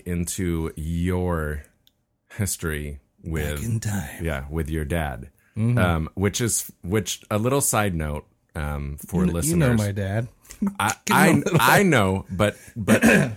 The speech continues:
Speaker 2: <clears throat>
Speaker 1: you guys don't all know him. And Ken's dad, uh, you can tell more of this, but is an amazing Scotsman who, to give you a little feel for it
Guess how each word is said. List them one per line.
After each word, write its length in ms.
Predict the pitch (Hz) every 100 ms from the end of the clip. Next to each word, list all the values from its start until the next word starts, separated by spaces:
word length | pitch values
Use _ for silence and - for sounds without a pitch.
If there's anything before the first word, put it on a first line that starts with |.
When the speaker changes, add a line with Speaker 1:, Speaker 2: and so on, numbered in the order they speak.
| -
Speaker 2:
<clears throat> 100 | _
Speaker 1:
you 200 | 110 143
guys 220 | 143 110
don't 180 | 110 98
all 120 | 90 87
know 180 | 82
him. 240 | 80 82 78
And 360 | - 80 78 - _ - _ _ _ -
Ken's 540 | 123 131 131 - - _ _ 85
dad, 540 | 82 90 82 80 80 82 _ _ -
uh, 280 | 85 76 73
you 180 | 82 101
can 280 | 98 85 76 _
tell 180 | - 92
more 200 | 85 85
of 100 | 78
this, 180 | 71 71
but 220 | - 71 -
is 280 | 80 76 - -
an 100 | 85
amazing 520 | 80 85 98 95 90
Scotsman 680 | 80 - 73 - 76 71 71 - _ -
who, 420 | - 98 90 87 - -
to 100 | 107
give 280 | 85 107 110
you 160 | 104
a 20 | 92
little 300 | 101 107 95
feel 300 | - 90 82
for 300 | - 80
it 140 | 76